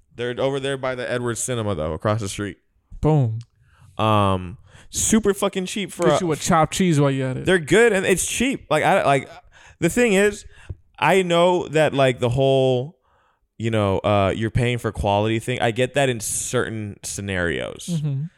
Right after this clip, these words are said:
Speaker 1: So I got a Toyota.
Speaker 2: Mm-hmm.
Speaker 1: But, um, there are still ways where, 'cause the th-,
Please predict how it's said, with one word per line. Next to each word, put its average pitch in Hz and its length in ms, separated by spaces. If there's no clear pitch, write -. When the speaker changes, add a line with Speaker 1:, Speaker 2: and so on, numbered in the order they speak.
Speaker 1:
So 120 160
I 120 60
got 117 120
a 107 40
Toyota. 92 580
Speaker 2:
Mm-hmm. 120 340
Speaker 1:
But, 107 360
um, 92 640
there 139 380
are 156 60
still 143 540
ways 123 560
where, 113 440
'cause 143 240
the 139 60
th-, - 160